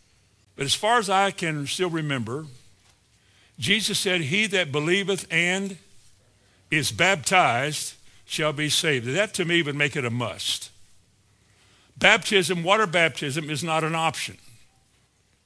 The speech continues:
Water baptism is tough on a fifty dollar permanent.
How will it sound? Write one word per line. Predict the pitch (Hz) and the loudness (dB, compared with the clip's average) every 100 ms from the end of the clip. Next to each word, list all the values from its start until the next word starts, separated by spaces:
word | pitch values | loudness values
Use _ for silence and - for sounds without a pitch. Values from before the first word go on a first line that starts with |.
| _ _ _ | _ _ _
Water | 117 165 160 | -2 0 0
baptism | 131 170 165 170 143 139 | 4 2 2 -2 -4 -6
is | 139 | -6
tough | - 208 151 | 0 0 0
on | 147 | -6
a | 131 | -6
fifty | 180 160 147 | -8 -6 -4
dollar | 151 147 | -2 -2
permanent. | 127 151 135 110 | -6 -8 -8 -10